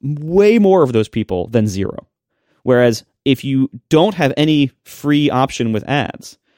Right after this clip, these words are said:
then you will get none of those people. You know, you'll only get the ones that are willing to pay you, wh-, who are very interested or very wealthy or whatever. And you're turning away huge parts of that market.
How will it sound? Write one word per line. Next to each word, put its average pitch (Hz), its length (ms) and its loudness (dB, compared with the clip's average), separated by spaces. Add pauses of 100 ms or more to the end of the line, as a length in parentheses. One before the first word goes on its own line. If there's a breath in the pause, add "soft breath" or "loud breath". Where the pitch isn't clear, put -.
(260)
then 123 280 2
you 127 140 0
will 127 120 0
get 120 300 2 (180)
none 120 320 0
of 107 60 -2
those 73 140 -14
people. - 300 -20 (500)
You 117 100 -8
know, 107 80 -8
you'll 110 220 -2
only 170 260 4
get 131 140 0
the 127 60 -2
ones 113 260 -2
that 110 80 -2
are 107 100 0
willing 117 220 0
to - 60 -12
pay 120 140 -2
you, 101 220 0
wh-, 101 200 -8
who 110 140 -4
are 101 80 -6
very 131 320 -4
interested 113 400 -4
or 104 80 -4
very 120 260 -2
wealthy 110 320 -4
or 104 60 0
whatever. 127 280 0 (520 soft breath)
And 139 220 2
you're 143 140 0
turning 160 340 -2
away 139 400 2
huge 214 680 -2
parts 123 240 -6
of 110 40 -4
that 104 140 -4
market. - 340 -10